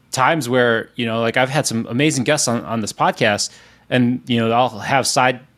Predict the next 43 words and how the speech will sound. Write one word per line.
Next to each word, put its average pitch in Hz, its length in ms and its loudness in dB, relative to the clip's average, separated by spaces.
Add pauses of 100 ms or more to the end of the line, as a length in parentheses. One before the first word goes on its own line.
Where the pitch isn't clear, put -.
(260)
messages 110 480 -4
like, 95 100 -12
"Oh 127 60 -2
my 139 100 2
God, 131 160 0
I 165 60 0
can't 117 180 -4
believe 113 160 -2
you 110 60 -8
got 120 140 -2
that 117 120 -2
person." 104 460 -4 (480)
And, 113 420 0 (680)
you 147 100 2
know, 147 80 4
it, 147 100 -4
it's 143 160 -4
hard 185 240 0
for 190 80 -8
me 170 80 2
to 135 100 2
realize 135 440 0
it 110 160 -6
'cause 104 180 -4
it's 104 140 -4
just - 160 -6
like, 107 340 -2 (140)
you 127 100 -6
know, 127 80 -2
I 127 60 2
think - 340 -4
there, 131 200 0
there 131 180 0
is 120 100 2
an 120 80 2
element 123 340 2
of, 98 240 -6
like, 107 340 -10
that, 92 340 -6
that 123 160 0
validates 120 560 0
the 104 60 -6
growth. 117 440 -2